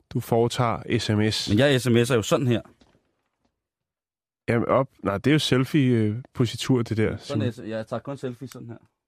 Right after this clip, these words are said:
Speaker 1: Gør det? Simon står med hånden sådan højt op.
Speaker 2: Og det er ligesom, når man strækker ud efter at have spillet en hård, øh, badmintonkamp.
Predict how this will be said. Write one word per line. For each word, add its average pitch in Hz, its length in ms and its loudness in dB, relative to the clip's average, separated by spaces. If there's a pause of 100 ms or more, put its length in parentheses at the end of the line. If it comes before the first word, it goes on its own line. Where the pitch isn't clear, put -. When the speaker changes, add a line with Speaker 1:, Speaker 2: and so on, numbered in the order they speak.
(100)
Speaker 1:
Gør 160 120 2
det? 165 180 0 (840)
Simon 143 260 2
står 135 220 2
med 135 140 2
hånden 120 320 -2
sådan 127 160 -4
højt 165 300 2
op. 135 180 2 (100)
Speaker 2:
Og 107 120 -12
det 139 60 -6
er 135 40 -6
ligesom, 151 220 2
når 165 100 6
man 151 140 4
strækker 135 360 2
ud 156 280 4 (100)
efter 139 340 2
at 127 120 6
have 120 80 0
spillet 135 300 2
en 131 60 2
hård, 131 300 0
øh, 113 100 4
badmintonkamp. 117 640 -2